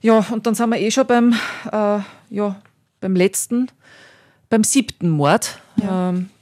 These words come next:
Speaker 1: von dem wir schon gesprochen haben, in, in, ähm, Sankt Peter bei Linz, äh, wo eben die Frau in einer Villa tot gefunden worden ist und wo das Ganze dann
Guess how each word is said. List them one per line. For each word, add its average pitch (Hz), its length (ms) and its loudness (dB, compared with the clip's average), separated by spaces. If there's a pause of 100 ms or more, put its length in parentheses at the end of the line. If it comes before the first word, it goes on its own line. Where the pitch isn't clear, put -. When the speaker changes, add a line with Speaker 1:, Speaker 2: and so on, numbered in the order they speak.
(120)
Speaker 1:
von 185 140 -6
dem 180 160 0
wir 190 80 0
schon 185 120 -6
gesprochen 180 420 -4
haben, 220 240 2
in, 185 360 2
in, 170 480 -2
ähm, 175 380 -2 (1900)
Sankt - 340 -2
Peter 185 260 0
bei 196 140 2
Linz, 196 520 2
äh, 190 240 0
wo 185 200 2
eben 180 180 0
die 190 60 -8
Frau 151 240 0
in 185 100 2
einer 180 180 0
Villa 202 200 2
tot - 220 -8
gefunden 196 440 -2
worden 185 160 2
ist 185 120 0
und 180 120 0
wo 170 120 0
das 180 160 -6
Ganze 160 340 -6
dann 180 220 -2